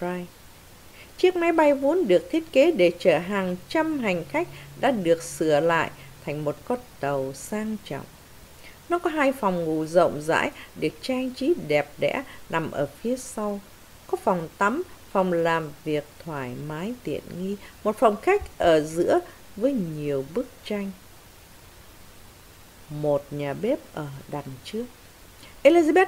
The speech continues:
nghĩ rằng nó không khác gì tấm thảm bay của bố nàng. Hai người đàn ông dùng hầu hết thời gian để bàn chuyện kinh doanh. Khi Wright rảnh rỗi, anh và Elizabeth chơi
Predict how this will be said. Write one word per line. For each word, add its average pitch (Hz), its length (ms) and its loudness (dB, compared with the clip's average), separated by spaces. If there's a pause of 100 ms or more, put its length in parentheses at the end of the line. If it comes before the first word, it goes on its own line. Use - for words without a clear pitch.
nghĩ 277 200 6
rằng 208 360 2
nó 240 120 6
không 320 400 0
khác 381 260 0
gì 202 200 2
tấm 233 420 2
thảm 196 360 -4
bay 240 240 -4
của 139 140 -6
bố 151 220 -2
nàng. 156 300 -6 (1160)
Hai 294 240 -2
người 160 380 2
đàn 147 200 2
ông 247 320 2 (320)
dùng 147 420 -2 (260)
hầu 156 200 0
hết 269 280 -2
thời 147 260 -2
gian 220 320 -4
để 131 120 -2 (160)
bàn 143 240 -6 (100)
chuyện - 220 -6 (180)
kinh 202 280 -4
doanh. 190 260 -8 (440)
Khi 320 180 4
Wright 302 280 2 (480)
rảnh 147 440 -4
rỗi, 247 240 2 (260)
anh 269 300 2 (120)
và 151 300 -2
Elizabeth 247 520 2 (140)
chơi 233 260 0